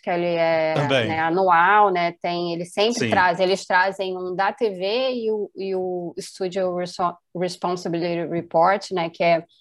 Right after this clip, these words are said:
Speaker 1: eles pegam as produções do cinema, é, né, isso pra trazer o, aí a, a questão da diversidade no geral, é, da representatividade L G B T Q, tem a, tem a gled, que traz, assim, mais o que que tá se re-,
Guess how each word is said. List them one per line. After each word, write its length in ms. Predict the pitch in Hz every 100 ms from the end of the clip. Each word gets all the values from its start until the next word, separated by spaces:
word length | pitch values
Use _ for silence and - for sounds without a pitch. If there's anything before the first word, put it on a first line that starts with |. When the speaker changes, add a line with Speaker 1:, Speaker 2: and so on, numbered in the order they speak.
| _
Speaker 1:
eles 200 | 170 156 -
pegam 200 | 170 170
as 120 | 170
produções 500 | 170 165 - 170 165
do 100 | 180
cinema, 680 | - 233 196 180 190 233 240 _ - - _ _ _ -
é, 640 | 196 202 196 185 180 -
né, 160 | 185 180
isso 220 | 196 -
pra 140 | 196
trazer 420 | 196 202 175 185
o, 340 | 185 185 180 175 -
aí 320 | 160 165 165
a, 80 | 165
a 100 | 185
questão 280 | 170 170 185
da 80 | 170
diversidade 680 | 170 180 175 - 170 170
no 180 | 175 180
geral, 640 | 180 185 170 175 214 254 - _ _ -
é, 600 | 175 170 165 165 160 165
da 100 | 175
representatividade 1000 | 202 202 190 196 190 185 190 190 175 180
L 200 | 175 180
G 100 | 175
B 140 | 170
T 100 | 175
Q, 140 | 185 180
tem 300 | - 185 214
a, 400 | 214 196 185 175 175
tem 160 | 185
a 80 | 196
gled, 500 | 185 165 170 196 202
que 100 | -
traz, 400 | 180 190 175 180
assim, 260 | 180 175 185
mais 320 | 170 170 170 -
o 60 |
que 160 | 185 185
que 80 | 180
tá 100 | 185
se 140 | -
re-, 240 | 185 180